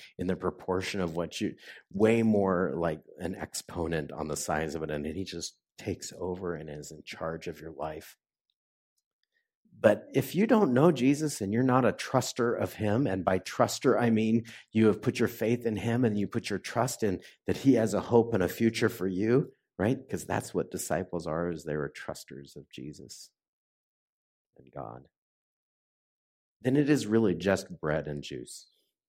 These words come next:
Very simple elements to do this. After supper, he took another cup of wine, and he said, "This cup is the new covenant between God and his people,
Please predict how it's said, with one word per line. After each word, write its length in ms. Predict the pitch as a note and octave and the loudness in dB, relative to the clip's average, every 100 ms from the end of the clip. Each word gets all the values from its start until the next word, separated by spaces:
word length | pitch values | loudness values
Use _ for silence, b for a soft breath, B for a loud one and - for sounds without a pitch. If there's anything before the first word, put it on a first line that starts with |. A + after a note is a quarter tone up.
| _ _ _ _ _ _ _ _ _ _ _ _ _ _ _ _ - | _ _ _ _ _ _ _ _ _ _ _ _ _ _ _ _ -10
Very 320 | G#2 G#2+ A2+ | -2 2 2
simple 760 | A2+ - G2 E2 E2 E2 - _ _ _ _ _ _ _ _ _ _ | 0 -4 -6 -6 -8 -8 -10 _ _ _ _ _ _ _ _ _ _
elements 720 | - E2+ E2+ C#2+ A#1+ A1 - - | -6 -2 -2 -4 -12 -14 -16 -16
to 140 | - | -14
do 220 | E2 D#2 | -10 -10
this. 400 | C2+ A#1 - - _ _ _ _ _ _ _ _ _ _ _ _ _ _ _ _ _ b b b | -8 -10 -12 -16 _ _ _ _ _ _ _ _ _ _ _ _ _ _ _ _ _ b b b
After 260 | F2+ - F#2 | -4 -2 -4
supper, 360 | - F#2+ G2 | 0 0 0
he 60 | F2 | 0
took 240 | - F#2 | -2 -4
another 300 | E2 E2+ E2+ | -2 -2 -2
cup 320 | - - F#2 | -4 -2 -2
of 140 | F2 D2+ | -2 -4
wine, 340 | D#2+ E2 E2+ | -2 0 0
and 80 | E2 | 0
he 100 | D#2+ | -4
said, 240 | - E2 | -4 -4
"This 180 | F#2+ F#2 | -2 -2
cup 400 | - - F#2+ - | -2 -4 -4 -6
is 160 | F2 - | -14 -8
the 100 | F2 | -4
new 180 | F2 E2+ | -2 -4
covenant 480 | - F2+ F#2+ F2+ | -2 -2 -2 -2
between 360 | F2 - F2+ E2 | -6 -8 -10 -6
God 320 | D#2 D#2 E2+ | -4 -4 -4
and 140 | E2+ E2+ | -6 -8
his 160 | D#2 | -10
people, 480 | - G2 F#2 D2+ - | -6 -6 -6 -10 -12